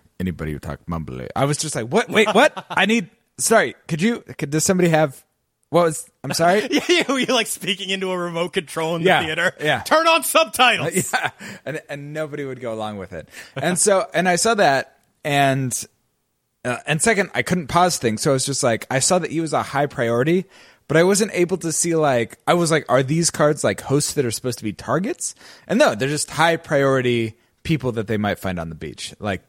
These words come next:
Speaker 2: Mm-hmm.
Speaker 1: she's not trying to actually murder him necessarily.
Speaker 2: Yeah.
Speaker 1: They're just high priority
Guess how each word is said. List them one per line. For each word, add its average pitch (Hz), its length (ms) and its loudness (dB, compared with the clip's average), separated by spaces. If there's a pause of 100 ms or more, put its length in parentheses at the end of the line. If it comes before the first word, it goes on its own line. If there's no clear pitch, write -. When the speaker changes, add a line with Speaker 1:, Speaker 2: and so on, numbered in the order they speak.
(300)
Speaker 2:
Mm-hmm. 139 220 -8 (260)
Speaker 1:
she's 143 240 -6
not 117 200 0
trying 104 320 -2
to 104 140 -6
actually 92 400 -6
murder 90 320 -6
him 76 280 -12 (220)
necessarily. 92 600 -2
Speaker 2:
Yeah. - 60 -16 (420)
Speaker 1:
They're 131 100 2
just 127 200 0
high 107 160 2
priority 131 600 2